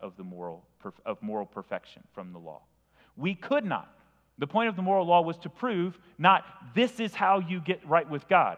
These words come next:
but to prove you cannot get right with God without Jesus. And so we have freedom, righteousness. We are justified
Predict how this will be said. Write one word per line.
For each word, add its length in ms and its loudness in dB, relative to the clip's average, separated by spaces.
but 160 4
to 80 -6
prove 360 -4
you 200 -2
cannot 540 6
get 180 -2
right 180 2
with 180 -6
God 300 2
without 340 -2
Jesus. 400 -10
And 120 -12
so 120 -10
we 280 -8
have 360 -4
freedom, 420 -12
righteousness. 600 -10
We 120 -14
are 80 -10
justified 800 -8